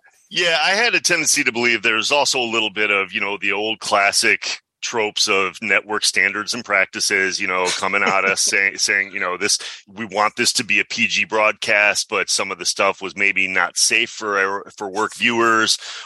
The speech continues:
Speaker 1: or for people to listen to with their children at home. So, you know, there was, there's definitely some, some network, uh,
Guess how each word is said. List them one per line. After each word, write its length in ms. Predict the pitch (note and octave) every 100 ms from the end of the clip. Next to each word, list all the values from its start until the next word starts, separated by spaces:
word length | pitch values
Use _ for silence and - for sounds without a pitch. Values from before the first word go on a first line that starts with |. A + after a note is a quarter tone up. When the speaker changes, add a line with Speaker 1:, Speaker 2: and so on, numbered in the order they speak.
| -
Speaker 1:
or 160 | A2 F3
for 160 | C3+
people 260 | - G#2+ G2
to 80 | G2+
listen 300 | G2+ - G2+
to 100 | G2
with 120 | F2+
their 120 | F#2
children 440 | - A2 F#2+ F2+
at 140 | E2+ D#2+
home. 520 | C3 C#3 C3 B2+ A#2+ - - -
So, 480 | - - B2 A2 G#2+
you 160 | G2 A#2+
know, 300 | G#2+ G#2+ G#2+
there 180 | A#2+ A#2
was, 320 | A#2 - G#2 -
there's 240 | D#3 D#3 -
definitely 400 | C#3 B2 A2+ A2
some, 340 | - G#2 G2 -
some 360 | - A2 G2+ - -
network, 680 | A#2 A2+ G2+ G#2 F#2+ - -
uh, 360 | G2 F2+ F2